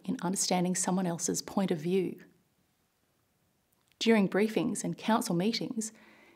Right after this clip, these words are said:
it is extremely important that all electronic devices are turned off. That way, members of council can give each other their full attention, including looking and listening actively to whoever is speaking. In meetings,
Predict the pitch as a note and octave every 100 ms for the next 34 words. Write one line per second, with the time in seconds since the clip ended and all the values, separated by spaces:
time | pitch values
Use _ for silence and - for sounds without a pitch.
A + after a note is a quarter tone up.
0 | - C4 C4 C#4 - - C4 D4+ E4 D#4
1 | - E3 F#3+ F#3 F3 - - G3 A3 G3+
2 | F#3+ - F3 F3 D#3 E3 E3+ - E3+ -
3 | E3 E3+ - F#3+ F3 F3+ - - - -
4 | _ _ _ _ F3+ A3 G#3 E3 - A3
5 | A3+ - - _ - G3 G#3+ B3 B3+ G3+
6 | - - F3+ F3+ E3 F#3 F#3 F#3 - G3
7 | F3+ F3 E3+ - - B3 C4 F#3 - -
8 | A3+ - - - - - - B3+ B3+ D4
9 | C#4 A3+ C4+ D#4+ D#4 D4+ G3 F3+ F3+ A#3+
10 | - C4+ C4+ C#4+ C#4+ - - - A#3+ A#3
11 | A3+ - G#3+ - G3 F3+ F#3 F#3 F3+ -
12 | F3 F3 - - - _ _ _ _ _
13 | _ _ _ _ _ _ - F#3 E3+ G#3+
14 | A3+ - - A3